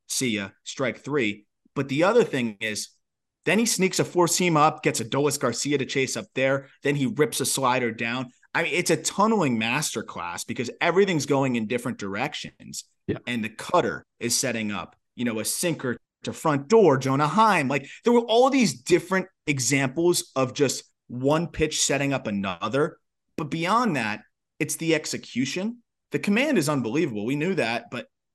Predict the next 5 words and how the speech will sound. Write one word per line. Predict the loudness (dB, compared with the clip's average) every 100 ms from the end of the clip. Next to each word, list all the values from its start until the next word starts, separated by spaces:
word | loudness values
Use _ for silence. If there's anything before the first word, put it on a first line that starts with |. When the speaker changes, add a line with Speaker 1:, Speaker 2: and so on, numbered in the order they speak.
| _
Speaker 1:
the | -10
command, | -6 -2 -2 -2 -2 -4 -4
execution, | -6 -6 -8 -6 -8 -4 -4 -4
the |
sequencing, | -4 -6 -8 -4 -4 -2 -2 -2 -4